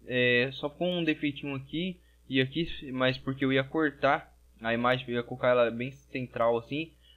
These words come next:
Mas depois eu vi que ficou, ia ficar feio se eu faz-, fizesse assim, então eu deixei com defeitinho, depois eu po-, posso arrumar pro Photoshop, mas não é necessário, né? Não vou usar pra nada. Se fosse hoje eu só giraria esse sol aqui pra ele ficar mais ou menos aqui, ó.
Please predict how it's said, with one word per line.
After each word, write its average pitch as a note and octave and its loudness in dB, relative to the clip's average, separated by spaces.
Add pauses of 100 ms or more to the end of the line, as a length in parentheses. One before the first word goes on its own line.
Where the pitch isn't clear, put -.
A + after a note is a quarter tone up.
Mas C3+ 4
depois E3 4
eu E3+ 4
vi D#3+ 2
que E3 -4
ficou, D#3 0
ia D3+ 0
ficar D#3+ -4
feio C3+ -2
se C3+ -10
eu A2+ -6 (160)
faz-, A2+ -2
fizesse A2+ -4
assim, C3+ -10
então D#3 -2 (320)
eu C#3+ -6
deixei C#3+ -2
com C3+ -8
defeitinho, B2+ -6
depois D3 -2
eu C#3+ -6
po-, C3+ 0
posso B2+ -2
arrumar A2+ -6
pro A#2+ -18
Photoshop, B2+ -2
mas D3+ -2 (440)
não C3+ -8
é C#3 -2
necessário, C#3 0
né? A#2 -6
Não B2+ -6
vou C3 0
usar C3+ 2
pra C#3 2
nada. G2+ -4 (300)
Se C3+ -4
fosse D3+ 2
hoje D#3 2
eu D#3 2
só E3 2
giraria D3+ 2
esse C#3 -4
sol C3 0
aqui C3 -4
pra C#3 -4
ele C#3 -2
ficar C#3 0
mais C#3 -2
ou C3+ -8
menos C#3 -6
aqui, B2 -4
ó. F#2 -6